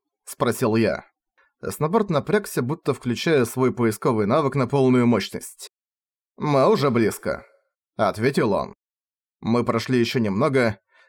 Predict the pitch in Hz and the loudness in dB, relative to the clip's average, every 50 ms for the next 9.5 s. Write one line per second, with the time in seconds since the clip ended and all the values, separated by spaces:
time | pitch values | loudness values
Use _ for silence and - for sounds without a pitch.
0 | _ _ _ _ - - 98 92 92 - - 226 226 - 185 151 135 - - 170 | _ _ _ _ -8 -8 -8 -6 -4 -2 -2 -2 0 0 0 0 -2 -2 0 0
1 | 180 165 131 - 131 117 - - 165 135 - - 127 117 107 - - 104 98 98 | 0 0 0 0 -2 -4 -2 -4 -6 -6 -2 -2 0 0 0 -2 -4 -6 -4 0
2 | 131 180 - - - - _ _ _ _ - - 107 101 175 226 226 170 175 160 | 0 0 0 -2 -6 -12 _ _ _ _ -10 -8 -4 -2 0 0 0 0 0 -2
3 | 135 139 123 120 120 127 180 156 123 - - - 104 107 120 135 135 123 120 - | 0 -2 -2 0 0 0 0 0 0 -2 -4 -6 -4 -2 0 2 0 0 0 -2
4 | - 104 95 - 185 165 - - - _ _ _ _ _ _ _ - 117 120 123 | -6 -6 -2 0 0 -2 -2 -4 -12 _ _ _ _ _ _ _ -2 0 0 0
5 | 117 - - 185 - 139 127 127 113 147 135 127 123 156 147 117 - - - - | 0 0 -2 -2 0 2 0 0 2 2 2 2 2 2 2 0 0 -4 -8 -14
6 | - - _ _ _ _ _ _ _ _ _ _ _ - 180 185 220 277 285 - | -18 -20 _ _ _ _ _ _ _ _ _ _ _ -2 0 2 2 2 2 2
7 | 202 143 107 - - - - _ _ _ _ _ _ _ _ - - 110 131 214 | 2 0 0 0 -4 -10 -20 _ _ _ _ _ _ _ _ -6 -2 0 2 4
8 | 269 302 196 127 98 78 53 - - _ _ _ _ _ _ _ _ _ _ - | 4 2 2 2 0 -2 -6 -8 -14 _ _ _ _ _ _ _ _ _ _ -4
9 | - 196 196 190 185 175 165 151 127 117 | 0 2 2 4 2 2 2 2 0 -2